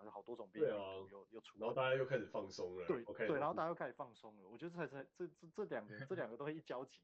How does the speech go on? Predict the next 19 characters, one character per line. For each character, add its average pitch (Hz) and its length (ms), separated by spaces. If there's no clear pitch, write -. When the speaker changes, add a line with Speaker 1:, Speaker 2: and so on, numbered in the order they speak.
Speaker 1:
就 147 120
反 120 180
而 104 80
变 135 160
成 107 160
是， 120 200
哇， 107 160
哇， 98 200
这 120 160
现 120 160
在 113 100
是， 113 200
现 123 80
在 117 80
是 120 80
什 101 100
么 90 80
情 - 200
况？ 98 280